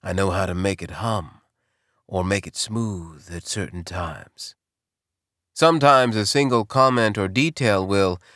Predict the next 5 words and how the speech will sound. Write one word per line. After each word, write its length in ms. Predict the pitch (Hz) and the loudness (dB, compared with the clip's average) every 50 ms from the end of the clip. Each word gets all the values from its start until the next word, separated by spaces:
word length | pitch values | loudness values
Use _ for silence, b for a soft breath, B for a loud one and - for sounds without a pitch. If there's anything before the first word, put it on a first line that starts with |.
| b b b b | b b b b
synesthetically 840 | - - 139 123 113 - - - 120 113 107 104 - - 110 110 104 | 0 2 4 4 2 2 0 0 0 2 2 0 -2 -2 -4 -4 -4
speaking, 640 | - - 127 127 117 - - 117 110 107 101 98 b b b b b | -2 -2 0 0 0 0 0 0 0 0 -2 -4 b b b b b
illuminate 600 | 123 123 123 135 139 123 117 104 101 92 90 87 95 | 0 2 4 6 6 6 4 4 2 0 -2 -2 -2
our 160 | 92 90 85 | -2 -2 -2
hearing. 520 | 82 107 113 107 92 90 85 80 - - | -2 0 0 0 0 -2 -4 -6 -8 -16